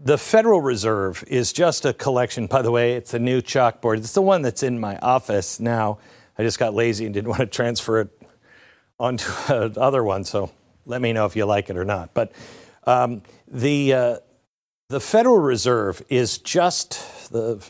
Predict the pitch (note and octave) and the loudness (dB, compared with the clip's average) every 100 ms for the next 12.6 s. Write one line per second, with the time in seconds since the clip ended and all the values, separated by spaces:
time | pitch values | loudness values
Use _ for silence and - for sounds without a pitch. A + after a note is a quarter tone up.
0 | - - - B2+ - - A#2 G#2 - G#2+ | -12 -6 -2 -2 -4 -4 -2 -2 -2 -4
1 | G#2 - G2+ F#2+ F2 C#3 D#3+ E3+ D3 C#3+ | -4 -6 -8 -8 -12 -4 0 2 2 2
2 | B2+ G2+ G2+ G#2 G#2 A#2 G2+ F2+ G2+ G#2+ | 2 0 0 2 2 0 -4 -4 0 0
3 | G2 F#2+ G2+ G#2+ A2+ C3 B2 - A#2+ A#2+ | 2 2 2 0 -2 -2 -2 -2 -4 -2
4 | C3+ C3 - - - - - _ F3 D#3 | -2 -4 -10 -20 -20 -20 -20 _ -2 2
5 | G3+ G3 G3 F#3 - - C#3 B2+ G#2+ B2 | 2 2 2 0 -2 -2 0 -2 0 0
6 | B2 A#2 D3 C3 C3 G2+ B2 B2+ B2 A#2+ | 0 0 -2 -2 -2 0 0 -2 -2 -2
7 | A#2+ A2+ G#2+ G#2 A#2+ A2+ G#2+ A#2 A#2 A2+ | 0 0 0 0 -2 -2 -2 0 0 -2
8 | G#2+ - G#2+ G#2 - - - - _ G#2 | -4 -2 0 0 -4 -12 -20 -20 _ -2
9 | D3+ F#3+ A3 - G#3 D#3 - C#3+ C3 A2+ | 2 2 2 -2 0 0 2 2 2 0
10 | F#2 - A#2 C3 E3+ D#3 E3+ E3 C3+ C#3+ | -2 -2 0 2 2 2 2 4 2 2
11 | D3 B2 G#2+ - C3+ - - - - _ | 2 2 0 -2 -6 -14 -18 -20 -20 _
12 | - D3 C3 A2+ A2+ C#3+ | -2 0 0 0 0 -4